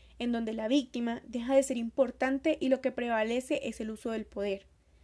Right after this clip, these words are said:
demostrando que quien tiene la razón tiene el conocimiento, en caso de que la verdad absoluta existiese. Entrando en la tercera parte, eh, hablaremos sobre, eh, las leyes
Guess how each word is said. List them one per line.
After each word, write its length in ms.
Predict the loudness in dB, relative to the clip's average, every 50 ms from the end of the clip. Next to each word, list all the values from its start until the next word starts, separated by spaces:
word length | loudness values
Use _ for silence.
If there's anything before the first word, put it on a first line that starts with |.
| -20 _ _ -20 -18 _
demostrando 720 | 4 4 4 6 2 0 -2 -4 -2 0 2 2 2 2
que 160 | 2 0 -2
quien 220 | -2 -2 -4 -2 -2
tiene 260 | -2 -2 0 2 4
la 100 | 4 4
razón 480 | 4 2 0 0 0 0 0 -2 -4 -2
tiene 220 | 0 0 0 0
el 80 | -2 -2
conocimiento, 800 | -4 -4 -2 -4 -4 -4 -6 -4 -2 -2 -2 -2 -6 -8 -14 -18 _ _ _ _ _ _ _ _ _ _ _ -6
en 140 | -6 -4 0
caso 400 | 0 0 0 0 -2 -4 -4 0
de 160 | 2 0 2
que 120 | 2 0
la 120 | 0 0 0
verdad 340 | -2 -2 -2 0 0 0
absoluta 580 | 0 -2 -2 -2 -2 -2 0 -4 -2 0 -2 0
existiese. 760 | 0 -2 -6 -6 -8 -8 -8 -8 -6 -6 -6 -6 -6 -12 -18 _ _ _ _ _ _ _ _ _ _ _ _ _ _ _ _ _ _ _ _ _ _ _ _ _ _ _ _ _ _ _ _ _ _ _ _ 2
Entrando 360 | 2 4 4 4 4 4 4
en 40 | 2
la 80 | 0
tercera 460 | 0 -2 0 0 0 0 0 -2 0
parte, 580 | 2 2 2 2 2 -2 -6 _ -6 -4 -4 -6 -8 -12 -16 _ _ _ -10 -6
eh, 120 | -4 -2 0
hablaremos 560 | 0 0 0 -2 -2 -4 -6 -6 -8 -8 -6
sobre, 580 | -4 -2 -2 0 0 0 0 0 -2 -4 -6 -6 -4
eh, 360 | -2 0 0 0 -2 -2 -2
las 200 | -4 -4 -6 -6
leyes 640 | -6 -4 -4 -4 -2 0 0 0 0 -2 -6 -12